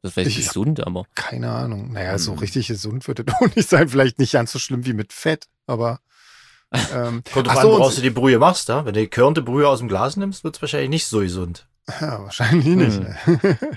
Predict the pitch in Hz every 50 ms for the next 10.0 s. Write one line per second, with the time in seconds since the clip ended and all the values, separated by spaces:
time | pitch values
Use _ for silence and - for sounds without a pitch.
0 | - _ _ - - 131 127 - - _ 123 120 156 143 143 143 143 147 156 147
1 | 147 135 143 139 165 185 175 160 170 170 190 175 151 170 165 156 - 156 143 -
2 | 135 139 139 165 180 175 180 160 160 156 143 131 127 147 139 143 135 160 160 139
3 | 123 - 143 139 135 151 135 135 127 131 143 143 135 123 143 139 135 - - 127
4 | 101 123 147 190 - 151 123 - - 139 127 127 127 120 120 123 117 - 139 151
5 | 147 156 160 139 127 131 127 123 117 113 104 113 113 110 110 113 107 131 127 123
6 | 113 127 117 110 110 110 117 113 104 - - 101 98 98 - - 101 101 - 107
7 | 104 - - 113 104 98 98 98 101 98 98 - - 98 95 92 92 107 117 117
8 | 98 92 92 92 92 - 131 120 - - 135 131 139 - - 135 135 - - -
9 | 151 - 87 90 - - - 131 - - - 120 123 104 87 - - 120 113 113